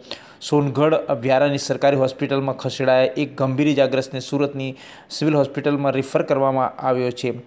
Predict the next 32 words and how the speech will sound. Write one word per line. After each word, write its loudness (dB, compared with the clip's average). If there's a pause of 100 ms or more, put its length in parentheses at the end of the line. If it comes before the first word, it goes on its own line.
(340)
ઉપરાંત -2
એક -2
તરફનો 2
હાઈવે 2
ત્રણ 0
કલાક 2
બંધ 0
રહ્યો 4
અને -2
વાહનોની 0
લાઈન, 0 (260)
અ, -8
લાંબી 2
લાગી 2
હતી. -6
કતાર 2
જોવા 0
મળી -2
હતી. -2
અકસ્માતમાં -2
વાહનોને 0 (320)
ક્રેનની 2
મદદથી 0
ખસેડી -2
લેવાતા 2
વાહન 0
વ્યવહાર 2 (360)
રાબેતા 2
મુજબ -4
થયો 0
હતો. -4
આમ, -4